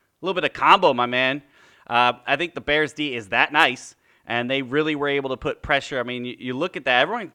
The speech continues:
everyone shouts out Khalil Mack, but they were getting pressure from all over last night, right up the middle, on the outsides. Jared Goff had just enough time to throw the ball, but he looked uncomfortable the whole time. Yes, our O-line struggled, solely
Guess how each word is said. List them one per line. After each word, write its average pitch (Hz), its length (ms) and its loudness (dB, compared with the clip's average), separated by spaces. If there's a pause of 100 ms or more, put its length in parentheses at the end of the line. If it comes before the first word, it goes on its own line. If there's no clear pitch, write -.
everyone 202 320 -2
shouts 139 360 -4
out 123 240 -6
Khalil 120 280 -6
Mack, 107 400 -6
but 107 180 -10
they 175 80 -4
were 254 140 -6
getting 135 240 -8
pressure 120 520 -4
from 107 220 -12 (100)
all 127 300 0
over 120 260 -2
last 113 360 -4
night, 113 280 -6
right 123 300 0
up - 160 0
the 123 80 -12
middle, 113 400 -4
on 170 240 4
the 165 140 0
outsides. 117 720 -2 (440)
Jared 175 280 -2
Goff 175 180 2
had 127 240 -4
just 196 340 -4
enough 226 200 -6
time 170 180 -4
to 143 80 -8
throw 135 220 -2
the 131 80 -6
ball, 123 180 0
but 120 140 -8
he 131 80 -10
looked 143 180 -8
uncomfortable 113 480 -8
the 104 80 -12
whole 104 180 -8
time. 98 360 -8 (320)
Yes, 135 320 -4
our 127 180 -2
O-line 120 380 -4
struggled, 110 600 -6
solely 127 560 -2